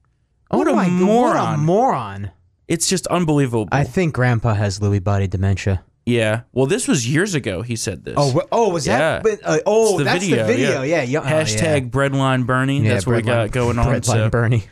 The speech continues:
Speaker 2: go ahead and tweet that.
Speaker 1: <laughs>
Speaker 2: Um,
Speaker 1: What a stunad.
Speaker 2: but yeah, so things are escalating down there. Eventually, it's gonna come to a head. But
Speaker 1: Yeah.
Speaker 2: I mean, I don't really want American troops to be involved in this.
Speaker 1: Nah.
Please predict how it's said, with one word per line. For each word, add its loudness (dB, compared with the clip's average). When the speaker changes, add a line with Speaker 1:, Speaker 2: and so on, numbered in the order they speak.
Speaker 2:
go 0
ahead -2
and 0
tweet -2
that. 0
Speaker 1:
<laughs> -8
Speaker 2:
Um, 2
Speaker 1:
What -2
a 0
stunad. -2
Speaker 2:
but 2
yeah, 2
so 0
things -4
are 2
escalating 0
down 0
there. -2
Eventually, -2
it's -6
gonna -4
come -6
to -6
a -4
head. -4
But -4
Speaker 1:
Yeah. -8
Speaker 2:
I 0
mean, 0
I 0
don't -2
really 2
want 0
American 0
troops -2
to -4
be 0
involved -2
in 0
this. -4
Speaker 1:
Nah. -4